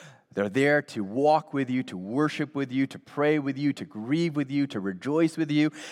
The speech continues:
and even to drive you to the airport at five A M. The most important thing to remember is what's holding us together.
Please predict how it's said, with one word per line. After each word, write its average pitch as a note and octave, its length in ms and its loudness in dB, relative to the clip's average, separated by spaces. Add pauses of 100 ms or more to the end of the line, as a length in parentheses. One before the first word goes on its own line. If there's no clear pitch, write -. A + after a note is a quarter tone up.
(120)
and G2+ 80 -2
even C3+ 180 0
to C3+ 80 0
drive C#3+ 400 4
you C3+ 80 -4
to B2 80 -4
the A2+ 80 2
airport B2 380 2
at A2+ 160 0
five B2 240 -4
A A#2+ 160 -2
M. F#2 260 -6 (2750)
The C3 60 -8
most E3+ 320 2
important D3+ 680 -6
thing G2+ 400 -12 (140)
to - 100 -14
remember G#2+ 500 -2
is F#2+ 320 -4 (480)
what's D3+ 220 0
holding C3 420 -4
us A#2 180 -6
together. - 600 -12